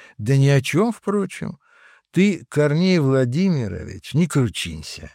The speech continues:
Я-то помню ещё, как ты на ристалище рубился.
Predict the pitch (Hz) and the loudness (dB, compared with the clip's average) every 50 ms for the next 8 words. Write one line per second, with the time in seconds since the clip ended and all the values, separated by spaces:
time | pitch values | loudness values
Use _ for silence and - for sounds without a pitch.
0 | _ _ _ _ _ _ _ _ _ _ _ _ _ 107 127 135 135 - - 139 | _ _ _ _ _ _ _ _ _ _ _ _ _ -2 0 0 0 0 -2 -2
1 | 131 - - - 147 151 156 151 143 139 135 139 139 127 - - 139 139 127 - | -2 -2 -2 0 2 2 4 4 4 4 4 4 2 2 2 0 0 0 0 0
2 | 139 135 127 - - - 139 139 135 135 135 127 135 135 120 - - - _ - | 0 -2 -2 -2 -2 0 2 4 4 4 4 2 2 0 0 -2 -6 -14 _ -2
3 | 165 160 151 143 139 139 135 117 - - 139 143 139 131 143 147 143 131 131 143 | 2 2 4 4 4 2 0 0 -2 -2 0 0 2 2 2 2 0 0 0 0
4 | 143 131 120 104 - - - 104 98 92 | 0 0 0 -2 -6 -8 -8 -8 -8 -8